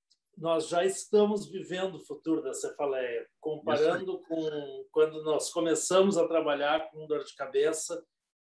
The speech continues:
Speaker 1: e hoje, realmente, assim, eu acho que a cefaleia veio, veio pro palco central da, da medicina, vamos dizer assim, eh, da neurologia, enquanto que antes era um patinho feio e hoje nós temos,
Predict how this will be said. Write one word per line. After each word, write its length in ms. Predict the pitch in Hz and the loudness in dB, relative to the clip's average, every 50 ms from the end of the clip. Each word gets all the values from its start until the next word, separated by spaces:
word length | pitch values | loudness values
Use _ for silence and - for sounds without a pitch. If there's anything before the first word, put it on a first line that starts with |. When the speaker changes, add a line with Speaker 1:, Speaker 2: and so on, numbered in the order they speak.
| _ _ | _ _
Speaker 1:
e 160 | - 147 147 151 | -8 -2 2 6
hoje, 600 | 151 156 160 175 175 170 - - 190 202 190 - | 8 8 10 8 8 6 2 0 2 2 2 2
realmente, 640 | 151 165 180 185 185 180 180 185 185 185 - - | 2 2 2 2 2 0 -2 -2 -2 -2 -2 -2
assim, 420 | 156 156 - - 175 175 160 - - _ _ _ _ _ _ - | -4 -4 -4 -6 -8 -8 -8 -10 -12 _ _ _ _ _ _ -2
eu 100 | 135 151 | 0 0
acho 160 | 156 156 - | 0 2 2
que 60 | 202 | 0
a 40 | 170 | 0
cefaleia 680 | - - 190 - - 185 175 165 165 170 170 185 185 185 | 2 2 0 0 2 2 4 6 6 6 6 4 2 -2
veio, 500 | 139 151 190 190 180 170 165 156 139 - _ _ _ _ _ - - - _ - - - - | -2 -2 -2 -2 0 0 0 0 -2 -4 _ _ _ _ _ -20 -20 -20 _ -20 -20 -6 2
veio 380 | 165 190 202 214 220 220 214 | 8 8 10 10 8 6 0
pro 600 | - - 202 202 196 190 185 175 170 165 160 160 - | -2 2 4 4 4 4 2 0 0 -2 -4 -4 -2
palco 340 | - 180 175 190 190 185 - | 0 2 2 2 0 -4 -10
central 720 | - - 190 170 165 156 - 156 160 156 160 170 170 - | -12 -10 -10 -10 -10 -8 -4 -2 2 4 4 4 2 0
da, 220 | 131 123 117 113 113 | -2 -6 -8 -10 -10
da 180 | - 127 123 | -12 -12 -10
medicina, 600 | 131 131 127 127 - - - 160 160 156 151 139 | -10 -10 -10 -10 -12 -8 -4 -2 -2 -2 -2 -4
vamos 180 | 131 127 127 120 | -8 -10 -10 -8
dizer 120 | 117 127 | -8 -6
assim, 360 | 123 - - 151 147 143 - _ _ _ _ _ _ _ _ - | -6 -6 -6 -8 -8 -10 -10 _ _ _ _ _ _ _ _ -4
eh, 140 | 117 123 123 | -4 0 2
da 120 | 131 135 | 2 4
neurologia, 760 | 147 151 151 151 151 151 147 135 - - - 156 160 156 147 | 6 8 8 8 8 8 6 4 2 0 2 4 6 6 6
enquanto 340 | 123 - - - 110 - - | 4 0 -2 -4 -4 -4 -4
que 120 | - 156 | 0 2
antes 240 | 156 151 156 151 - | 2 2 2 2 0
era 120 | 160 156 165 | 0 2 2
um 80 | 160 | 0
patinho 460 | - 160 156 - - - 165 165 160 | 0 -2 -2 -2 -4 -6 -6 -6 -8
feio 440 | - - - 151 151 156 160 165 170 | -6 -2 0 2 4 4 4 2 2
e 120 | 165 160 156 | 2 4 4
hoje 260 | 156 156 156 156 160 | 6 6 4 2 0
nós 220 | 170 170 165 - | -6 -8 -8 -6
temos, 520 | - 165 165 165 165 160 - - - - | -4 -2 -2 -2 -2 -4 -8 -10 -12 -16